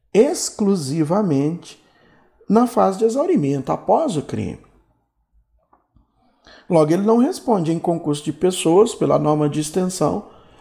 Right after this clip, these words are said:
relacionada ao crime anterior. Muito embora o, o, os atos praticados por ele constituam um novo crime.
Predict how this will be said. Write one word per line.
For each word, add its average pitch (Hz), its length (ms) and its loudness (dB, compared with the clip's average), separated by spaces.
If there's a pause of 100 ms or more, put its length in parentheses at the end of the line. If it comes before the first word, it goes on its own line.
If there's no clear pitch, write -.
(320)
relacionada 226 640 2
ao 220 100 6
crime 254 280 -6
anterior. 190 580 -6 (2250)
Muito 139 360 2
embora 175 580 0 (100)
o, 214 100 0
o, 151 800 -2
os 139 200 -2
atos 127 320 0
praticados - 580 -6
por 190 180 0
ele 139 200 0
constituam 208 580 -4
um 226 80 4
novo 165 380 0
crime. 208 480 -4